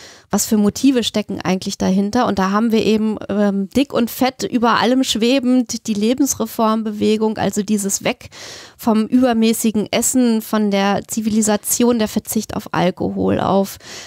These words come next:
Tabak und so weiter, die, die Abkehr auch vom Städtischen, weil diese Kliniken auch immer, ähm, ja, so das Raus aus dem Alltag, ähm, gerne propagieren wollten.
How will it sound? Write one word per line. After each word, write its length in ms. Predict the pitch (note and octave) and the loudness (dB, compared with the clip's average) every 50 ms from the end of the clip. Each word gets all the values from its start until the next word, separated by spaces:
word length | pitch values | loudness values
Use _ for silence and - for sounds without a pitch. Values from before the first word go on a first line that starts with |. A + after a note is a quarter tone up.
| - - - | -20 -16 -8
Tabak 420 | - G#3+ G3 G3 - F#3 F3+ F3+ - | -2 -2 -2 0 0 0 -2 0 -2
und 160 | - G3+ G3+ | -4 -4 -2
so 160 | G3+ G3+ G3 | -2 -2 -2
weiter, 580 | F3 D#3+ E3 F3+ F#3 - G3+ F#3+ F#3 E3+ - - | -2 0 0 0 0 0 0 2 2 0 -2 -6
die, 380 | - - G3+ G3 G3 G3 - | -6 -2 0 0 0 0 0
die 180 | - G3+ - - - | -2 -4 -4 -2 -4
Abkehr 800 | A3 - - - _ - - - A#3+ A#3 A3+ A3+ A3 A3 A3 G#3+ - _ _ _ - _ _ _ | -6 -6 -8 -16 _ -16 -4 0 0 2 2 2 2 2 0 -2 -6 _ _ _ -20 _ _ _
auch 180 | - G3+ G#3 G3+ | -2 -2 -2 -2
vom 220 | - - F#3+ F3+ | -2 -2 -2 -2
Städtischen, 880 | - - - - B3 B3 - B3 A#3 - - - A#3 A3+ A3+ A3+ A3 A3+ | -2 -2 -2 -2 -2 0 2 0 0 0 -2 -2 0 0 0 0 -2 0
weil 200 | G#3 F#3+ F#3 F#3 | 0 0 0 0
diese 340 | F#3+ G#3 G3 F#3+ F#3 F3+ E3 | -2 -2 0 0 0 0 -2
Kliniken 480 | - - - A3+ A3 G#3+ - - F#3 | -4 -2 0 0 0 0 -2 -4 -4
auch 160 | F3+ - F#3 - | -4 -4 -4 -4
immer, 420 | - - G#3+ G#3+ G3+ G3+ G3+ G3+ - - - - - - - _ _ | -2 0 2 2 4 2 2 0 -4 -12 -20 -20 -20 -20 -20 _ _
ähm, 520 | - F#3 F#3+ F#3 F3+ F#3 F#3 F#3+ - - - | 0 2 2 4 2 2 -2 -4 -6 -10 -6
ja, 240 | - G3+ F#3+ F#3 F#3 | -2 0 0 0 0
so 120 | - G3 | 0 -2
das 240 | F#3 - F#3 - - | -2 -2 -4 -2 0
Raus 220 | D3 D#3+ G#3 G#3+ | 0 0 0 0
aus 140 | - - - | -2 -4 -4
dem 120 | - F#3+ F3+ | -4 -4 -2
Alltag, 720 | - - F3+ G#3 A#3+ - - B3 A#3 A3 A3 - - - - | 0 0 0 0 0 0 0 0 0 0 -2 -6 -14 -10 -4
ähm, 500 | - F#3+ G3 G3+ G3+ G3+ G#3 G3+ - - | -2 0 0 0 0 0 -4 -6 -8 -6
gerne 360 | - G3 F3 F#3 G3+ G#3 G#3 | -2 0 0 2 2 0 0
propagieren 800 | - - - G3+ - G#3 G3+ F#3+ F#3+ - A3 G#3 G#3 G#3 G3+ G3 | -2 -4 -10 -4 0 0 0 0 -2 -2 0 2 2 2 0 0
wollten. 560 | G3+ G3+ G3 F#3+ F#3+ G3+ - - G3 F#3+ G3 | 0 2 2 2 2 0 -2 -6 -6 -6 -8